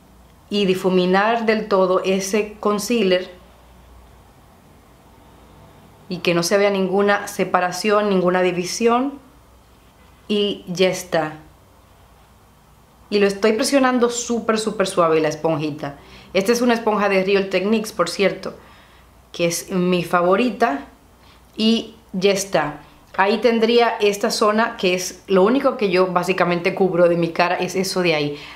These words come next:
A veces pongo un poquito alrededor de los labios, pero hoy no siento ni siquiera que me haga falta poner nada. Y voy ahora a aplicar un poco de polvo para fijar el concealer. Yo siempre, no importa el concealer,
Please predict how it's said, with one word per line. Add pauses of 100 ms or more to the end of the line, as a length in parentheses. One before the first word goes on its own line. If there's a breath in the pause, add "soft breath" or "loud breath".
A
veces
pongo
un
poquito
alrededor
de
los
labios,
pero
hoy
no
siento
ni
siquiera
que
me
haga
falta (300 loud breath)
poner
nada. (260 loud breath)
Y
voy
ahora
a
aplicar
un
poco
de
polvo
para
fijar
el
concealer.
Yo
siempre,
no
importa
el
concealer,